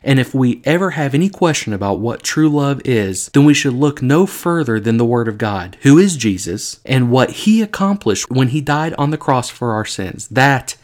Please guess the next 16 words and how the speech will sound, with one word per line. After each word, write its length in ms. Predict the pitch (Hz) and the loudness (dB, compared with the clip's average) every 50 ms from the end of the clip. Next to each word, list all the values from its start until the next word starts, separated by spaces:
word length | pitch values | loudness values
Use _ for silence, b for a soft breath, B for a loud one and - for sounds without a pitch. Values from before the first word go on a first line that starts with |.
| _ _ | _ _
is 460 | - 117 113 104 101 98 95 - - - - - | -4 -2 0 0 0 -2 -2 -4 -8 -8 -12 -10
love. 400 | 113 104 95 76 65 53 - - _ | -6 -6 -6 -6 -8 -12 -16 -18 _
So 440 | - - 131 123 113 110 110 - _ _ _ _ _ | -4 0 2 2 2 2 0 -4 _ _ _ _ _
let's 200 | - 143 139 - | -4 -2 -2 2
move 160 | 151 147 139 139 | 2 4 4 4
on 100 | 135 127 | 2 2
to 60 | 117 | 0
point 240 | - - 135 - - | 0 -2 -2 -2 -2
number 180 | 117 101 107 | -2 -4 -4
two. 320 | - - - 104 92 - - B B B B B B B B _ | -4 -2 -2 -2 -2 -4 -8 B B B B B B B B _
Point 180 | - 160 160 | 0 2 2
number 220 | 135 160 147 143 143 | 2 0 0 -2 -4
two, 340 | - - 147 131 123 98 - _ _ _ _ _ | -4 -2 0 0 0 -2 -6 _ _ _ _ _
obedience 1040 | 139 135 120 110 104 - 147 165 175 156 156 135 110 104 92 - - - - - - | 2 2 2 2 2 4 4 4 4 2 2 2 2 2 0 0 -2 -4 -4 -4 -8
shows 800 | _ - - - - - 175 175 156 123 107 95 98 - - - - - | _ -4 -2 0 0 2 2 4 4 4 2 2 -2 -4 -6 -8 -10 -12
love. 540 | - - - 95 80 65 57 60 - - - | -8 -6 -4 -4 -4 -4 -6 -10 -12 -16 -20